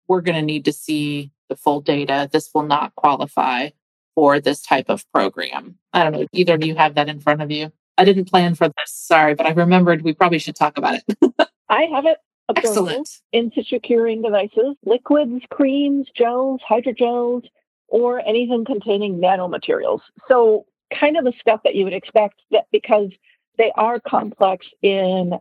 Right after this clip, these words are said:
Speaker 2: how you treat them, you can't
Speaker 1: Yeah.
Speaker 2: typically cut 'em up and throw 'em into a vial and add saline to 'em to get the extract. So I think it's obvious which ones are not gonna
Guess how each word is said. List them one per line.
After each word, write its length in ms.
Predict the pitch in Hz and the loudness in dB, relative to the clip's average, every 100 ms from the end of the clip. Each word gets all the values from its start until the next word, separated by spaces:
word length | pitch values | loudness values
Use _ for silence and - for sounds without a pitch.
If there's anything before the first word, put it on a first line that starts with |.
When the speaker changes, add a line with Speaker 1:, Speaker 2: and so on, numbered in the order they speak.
| - | -10
Speaker 2:
how 340 | - 190 190 | -2 -2 0
you 180 | 190 185 | -2 -4
treat 340 | - 196 185 | -2 -4 0
them, 340 | - 180 180 185 _ _ _ _ _ | 2 2 0 -10 _ _ _ _ _
you 160 | 214 220 | 0 0
can't 260 | - 240 | 0 0
Speaker 1:
Yeah. 120 | 156 147 | 2 2
Speaker 2:
typically 1000 | 254 - 214 - 208 208 202 202 196 - - | 2 0 -2 2 2 2 0 -2 -4 -6 -2
cut 100 | 247 | 0
'em 120 | 226 | 0
up 180 | 220 202 | -2 -2
and 120 | 196 | -4
throw 280 | 202 208 196 | -2 -2 -2
'em 100 | 196 | -6
into 560 | 196 196 190 185 185 - | -6 -6 -6 -6 -6 -2
a 580 | 185 185 185 180 170 - _ | -2 -2 -6 -6 -8 -10 _
vial 440 | 151 190 185 185 180 | 0 2 2 0 -2
and 120 | 180 - | -2 0
add 400 | 190 185 180 170 - - | 0 0 -4 -8 -6 0
saline 340 | 220 190 180 175 | 0 0 -4 -4
to 160 | 180 185 | -4 -2
'em 300 | 180 180 185 | -4 -8 -4
to 80 | 190 | -2
get 140 | 202 | 0
the 140 | 185 - | 0 0
extract. 540 | 170 - - 160 - - | 0 0 0 0 -2 0
So 220 | 196 196 - _ | 2 2 -4 _
I 80 | 240 | 2
think 180 | - 277 | 4 2
it's 120 | 220 - | 2 2
obvious 360 | 175 - 190 196 - | 2 2 -2 -4 -4
which 200 | - 196 | -2 0
ones 240 | - 196 196 | 2 0 2
are 100 | 185 | 0
not 220 | 180 180 | 0 -2
gonna 320 | 180 190 190 | -2 -2 -4